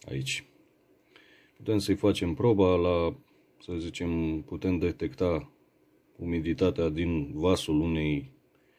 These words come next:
flori pe care uităm să o uităm, să o, să o udăm, de exemplu, sau, uh, putem detecta pornirea și oprirea unui robinet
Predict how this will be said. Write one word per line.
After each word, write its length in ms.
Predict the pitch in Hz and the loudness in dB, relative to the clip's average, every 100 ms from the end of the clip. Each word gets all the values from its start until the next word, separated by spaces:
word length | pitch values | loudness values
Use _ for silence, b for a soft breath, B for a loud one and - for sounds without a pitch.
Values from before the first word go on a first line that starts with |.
| b b b b b b | b b b b b b
flori 480 | - - 110 95 | -8 6 6 6
pe 160 | 78 80 | 2 -6
care 220 | 71 82 | -2 0
uităm 400 | 82 82 78 92 | 2 0 0 0
să 120 | 82 | 0
o 40 | 82 | 0
uităm, 520 | 78 73 - 113 69 | 0 0 2 2 2
să 180 | 69 82 | -6 -6
o, 160 | 80 | -4
să 180 | 73 - | -4 -2
o 20 | |
udăm, 480 | 85 78 73 123 107 | 0 2 6 6 6
de 100 | 82 | 2
exemplu, 580 | 78 - 80 73 78 - _ _ | -2 -4 -6 -6 -8 -10 _ _
sau, 380 | - 87 85 85 80 80 78 76 | -6 0 2 2 2 2 0 -2
uh, 60 | 67 | -4
putem 280 | 78 98 92 | -4 0 2
detecta 920 | 87 78 82 - 90 85 82 78 76 - _ _ b b b b b - | 0 -2 -4 0 2 4 2 0 -4 -8 _ _ b b b b b -6
pornirea 460 | 87 87 95 87 | 0 4 6 6
și 120 | 80 | 2
oprirea 380 | 85 73 98 87 | -2 2 4 4
unui 200 | 82 82 | 2 2
robinet 640 | 82 80 80 101 104 - | 2 2 2 2 2 -4